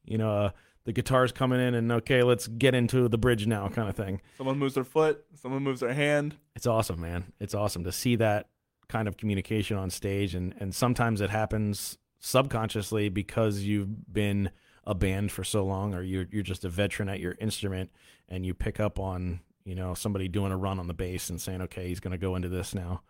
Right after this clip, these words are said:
Speaker 2: Mm-hmm.
Speaker 1: Uh, great stuff.
Speaker 2: With all that said, please be sure to check out the Central Pennsylvania Music Hall of Fame at their website.
Speaker 1: Yep, C P M H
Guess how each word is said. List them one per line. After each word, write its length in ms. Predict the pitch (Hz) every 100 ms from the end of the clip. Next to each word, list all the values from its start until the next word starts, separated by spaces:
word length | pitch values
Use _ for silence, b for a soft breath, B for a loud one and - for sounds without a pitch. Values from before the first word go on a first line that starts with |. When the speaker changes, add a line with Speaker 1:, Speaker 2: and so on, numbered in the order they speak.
| _ 143
Speaker 2:
Mm-hmm. 360 | 127 139 165
Speaker 1:
Uh, 240 | - - - _ _ -
great 200 | 104 -
stuff. 380 | - - - _ _ _ _ _ _ _ _ _ _ _ _ -
Speaker 2:
With 140 | 147
all 100 | 170
that 160 | 160 151
said, 360 | 143 139 151 - _ -
please 260 | 170 180 147
be 100 | 127
sure 220 | 131 120
to 120 | -
check 280 | - 123 120
out 200 | 127 123
the 80 | 117
Central 320 | 127 127 120
Pennsylvania 560 | 135 127 120 127 131 127
Music 260 | 127 127
Hall 240 | - 127 117
of 80 |
Fame 400 | - 170 190 214 214 _ _ _ _
at 160 | 131 127
their 100 | 123
website. 420 | 135 147 226 - _ - B B -
Speaker 1:
Yep, 220 | 131 -
C 120 | 117
P 140 | -
M 120 | 117 123
H 260 | 131 -